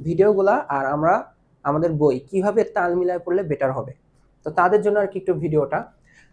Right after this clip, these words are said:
তো দেখো, এটা হচ্ছে তোমাদের মেইন বই। তো তোমাদের যে ছয়টা অধ্যায়ের ওপর বার্ষিক পরীক্ষা হবে, ছয়টা অধ্যায় না, পুরা নয়টা অধ্যায়েরই কিন্তু আমাদের ক্লাসগুলা রেডি করা আছে YouTube-এ। But ছয়টা অধ্যায়ের কথাই আমি বলি। তো তুমি কি করবা? তোমার মেইন বইটা নিবা।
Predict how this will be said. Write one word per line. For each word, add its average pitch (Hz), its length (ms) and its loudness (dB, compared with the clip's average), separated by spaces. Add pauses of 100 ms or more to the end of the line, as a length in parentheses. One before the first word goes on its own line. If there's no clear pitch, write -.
(140)
তো 185 80 0
দেখো, 226 260 2
এটা 196 180 -2
হচ্ছে 196 160 -6
তোমাদের 196 280 2
মেইন 156 240 -2
বই। 170 280 -2 (360)
তো 165 60 -8
তোমাদের 185 360 0
যে 208 120 0
ছয়টা 190 380 -2
অধ্যায়ের 202 360 0
ওপর 214 280 0 (140)
বার্ষিক 143 320 -2
পরীক্ষা 180 260 -4
হবে, 139 360 -2 (320)
ছয়টা 196 320 4
অধ্যায় 165 260 -4
না, 220 120 -4
পুরা 214 280 0 (300)
নয়টা 175 320 4
অধ্যায়েরই 214 500 -2
কিন্তু 208 260 -6
আমাদের 196 480 -6 (180)
ক্লাসগুলা 175 480 0
রেডি 160 260 0
করা 160 220 0
আছে 131 200 -6
YouTube-এ। 123 340 -10 (640)
But 170 120 6 (180)
ছয়টা 175 260 2
অধ্যায়ের 165 240 -2
কথাই 156 200 -2
আমি 147 160 -2
বলি। 123 300 -6 (340)
তো 180 120 -2
তুমি 208 260 -2
কি 233 160 -6
করবা? 196 300 0
তোমার 180 260 -4
মেইন 170 260 0
বইটা 160 220 0
নিবা। 151 320 -2